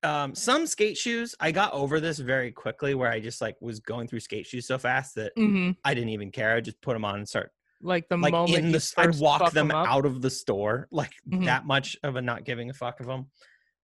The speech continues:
Speaker 1: But, like, whenever I'd get, like, a nice pair, and I specifically remember these ones that I got when I was a kid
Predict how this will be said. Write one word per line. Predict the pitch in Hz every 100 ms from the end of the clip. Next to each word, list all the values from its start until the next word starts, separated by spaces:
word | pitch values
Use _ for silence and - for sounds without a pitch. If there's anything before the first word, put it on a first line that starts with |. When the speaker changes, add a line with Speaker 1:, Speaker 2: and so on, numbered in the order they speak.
| _
Speaker 1:
But, | - 151
like, | 143 139 _ _ _ _
whenever | 143 147 170 202
I'd | 196
get, | 170 185
like, | 151
a | 139
nice | 123 113 127 -
pair, | - 117 107 131 -
and | 165 - _ _
I | 143 147
specifically | 151 - 160 - 185 185 208 208
remember | 160 131 127 131 139
these | 131 117
ones | 113 117 123 123
that | 117
I | 110
got | 107 107
when | -
I | 113
was | 107
a |
kid | - - 123 113